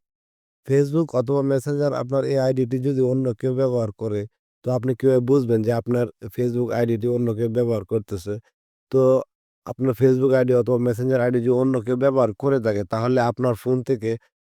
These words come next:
ওই ডিভাইস থেকে আপনার ফ-, আপনার আইডিটি লগ আউট করে দিতে পারবেন আপনি নিজেই।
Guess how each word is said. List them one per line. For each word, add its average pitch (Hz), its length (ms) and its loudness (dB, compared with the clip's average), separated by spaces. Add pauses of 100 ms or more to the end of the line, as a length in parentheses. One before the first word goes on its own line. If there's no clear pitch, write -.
(120)
ওই 135 200 4
ডিভাইস 127 360 2
থেকে 131 300 -2
আপনার 123 300 -2
ফ-, - 280 -18
আপনার 117 400 -2
আইডিটি 123 440 0 (440)
লগ 113 240 2
আউট 123 140 2
করে 127 240 0
দিতে 135 260 0
পারবেন 101 340 0
আপনি 107 280 -2
নিজেই। 90 380 0